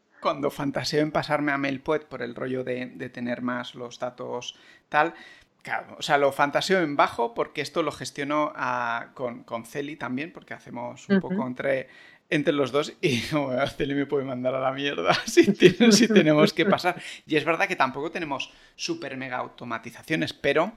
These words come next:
Speaker 1: a ver las haylas. Entonces, bueno, en fin. Y nada, yo
Speaker 2: Sí,
Speaker 1: creo que no,
Speaker 2: sí, sí.
Speaker 1: no, no nos enrollamos mucho más, que si no se nos va. Si queréis comentar algún, algún proveedor que, que os esté gustando, ¿no?
Speaker 2: Ujú.
Speaker 1: Y que tenga una opción, por ejemplo, para empezar, pues como
Speaker 2: Sí,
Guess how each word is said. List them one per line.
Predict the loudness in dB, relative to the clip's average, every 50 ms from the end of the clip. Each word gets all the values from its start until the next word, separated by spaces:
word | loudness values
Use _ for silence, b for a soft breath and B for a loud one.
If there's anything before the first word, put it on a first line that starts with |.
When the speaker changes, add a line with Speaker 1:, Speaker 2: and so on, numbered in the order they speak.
| -12 _ -16 -8 _
Speaker 1:
a | -2 2
ver | 2 2 2
las | 0 -4 -6 -4 -4
haylas. | -2 -2 -2 -4 -8 -10 -8
Entonces, | -6 -6 -4 -6 -6 -4 -6 -6 -6
bueno, | -8 -12 -14 -14 _ _ _ _ -20
en | -18
fin. | -14 -14 -14 -12 -10 B B B B B B B B B B _
Y | 0 4
nada, | 4 4 6
yo | 6 8 8
Speaker 2:
Sí, | 8
Speaker 1:
creo | 8 8 6
que | 6
no, | 4 4 2 2
Speaker 2:
sí, | 0
sí. | -2
Speaker 1:
no, | 0 0 2 2 2 2 0 0
no | -2 -2 -2
nos | -4 -4 -6 -10 -12
enrollamos | -14 -12 -10 -10 -10 -12 -12 -16 -20
mucho | -20 -20 -20 -20
más, | -18 -18 -18 -18
que | -18 -16
si | -16 -14 -12
no | -12 -10 -10
se | -10 -8
nos | -6 -6 -6 -4 -2
va. | -4 -4 B B B B B B B
Si | -4 -4 -2 0
queréis | 2 4 6 6 6 6 2 0
comentar | 0 0 0 0 0 0 2 2
algún, | 2 2 2 2 2 2 2 2 0 -2 -4 -6 -10 _
algún | -12 -12 -10 -8 -8 -10 -8
proveedor | -4 0 2 4 4 4 4 4 4 2 0
que, | -4 -2 -2 -2 -2 -4 -8 _
que | -12 -12
os | -10 -10
esté | -10 -10 -10 -10
gustando, | -10 -10 -10 -8 -6 -4 -4 -4 -2 0 2 4 4
¿no? | 4 4 2 0
Speaker 2:
Ujú. | 0 -2
Speaker 1:
Y | -6 -6
que | -6 -6 -6
tenga | -4 -4 -4 -2 -2 0
una | 0 2 0
opción, | 0 0 -2 0 2 2 2 0 -2
por | -6 -8
ejemplo, | -10 -8 -10 -10 -10 -8 -6
para | -4 -4 -4
empezar, | -6 -6 -10 -8 2 2 2 2 2 -2
pues | -8 -10 -10
como | -10 -8 -6 -4 -2 -2 0 -2 -2 -4 -4
Speaker 2:
Sí, | 0 4